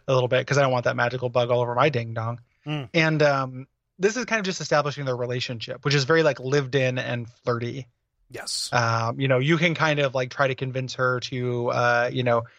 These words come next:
Speaker 1: to fool around, and she's like, "No, you're supposed to go, uh, you're supposed to go train Ciri.
Speaker 2: Yes.
Speaker 1: You promised her you'd train her."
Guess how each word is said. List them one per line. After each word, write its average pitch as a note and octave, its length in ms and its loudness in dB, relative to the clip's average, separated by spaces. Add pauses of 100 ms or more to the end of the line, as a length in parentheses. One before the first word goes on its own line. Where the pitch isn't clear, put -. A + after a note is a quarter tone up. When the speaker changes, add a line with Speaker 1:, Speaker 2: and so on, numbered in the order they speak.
(300)
Speaker 1:
to C3 60 2
fool B2+ 240 2
around, G#3 460 4
and D3 120 -2
she's B2+ 180 -4
like, B2 120 -6
"No, D#3+ 220 4
you're C#3+ 120 2
supposed B2+ 220 -2
to C3+ 80 -2
go, B2 360 4
uh, A#2 460 2
you're C#3 100 -2
supposed C3+ 180 0
to - 20 -8
go B2+ 100 4
train B2+ 280 0
Ciri. A#2 520 -4 (640)
Speaker 2:
Yes. - 440 -8 (140)
Speaker 1:
You D3 80 4
promised C3 340 0
her A#2+ 100 -6
you'd A#2 140 -6
train A#2 240 -4
her." A#2 160 -2